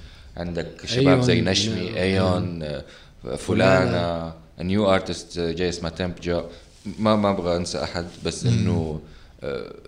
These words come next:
Speaker 1: إلكترونيك ميوزك اللي هو يمكن ينفهم إنه هو دي جي، و-، فولسلي، بطريقة خاطئة الشيء هذا طبعًا.
Speaker 3: مم.
Speaker 1: آه، آه، is، is، ف-، فيها سونج رايتنج، فيها كرياتيفيتي، فيها اوريجيناليتي، آه، عظيمة.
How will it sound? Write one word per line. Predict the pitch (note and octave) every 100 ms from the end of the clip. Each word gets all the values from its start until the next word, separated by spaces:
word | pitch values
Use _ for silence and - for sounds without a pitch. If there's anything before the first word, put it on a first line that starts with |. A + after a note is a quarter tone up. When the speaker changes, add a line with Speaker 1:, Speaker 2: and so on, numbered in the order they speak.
| -
Speaker 1:
إلكترونيك | F2+ - A#2+ A#2+ G2+
ميوزك | A2 G#2 D#2+ D#2 - -
اللي | E2 D#2+
هو | G#2 G2+ F2+
يمكن | G#2 A2 - F2 D#2 - - - - - - - -
ينفهم | E2+ E2+ A#2 G2 G2+ E2+
إنه | E2 E2+
هو | F#2+
دي | E2+ F2
جي، | E2 G2 G#2
و-، | - - - - - -
فولسلي، | - F#2 F2 - - - -
بطريقة | - E2 - -
خاطئة | - F2 -
الشيء | - D2
هذا | D2 C#2 -
طبعًا. | C#2+ D2 - F#3 F3
Speaker 3:
مم. | A2+ G2
Speaker 1:
آه، | E2+ D2 D2+ - - - - -
آه، | - - - - - -
is، | F2+
is، | F2 E2+ E2 - - - - - - -
ف-، |
فيها | E2+ - C3+ A#2
سونج | D#2+ G2+ F#2
رايتنج، | F#2+ -
فيها | - G2+
كرياتيفيتي، | F#2 E2 G#2 E2+ D#2+
فيها | G2+
اوريجيناليتي، | F#2 F2 F#2 F#2+ F2+ F#2+ F#2+ - - - -
آه، | B1+ A#1 G1+ G1+ G1+ G1+
عظيمة. | C#2+ D#2+ G#2+ D#2+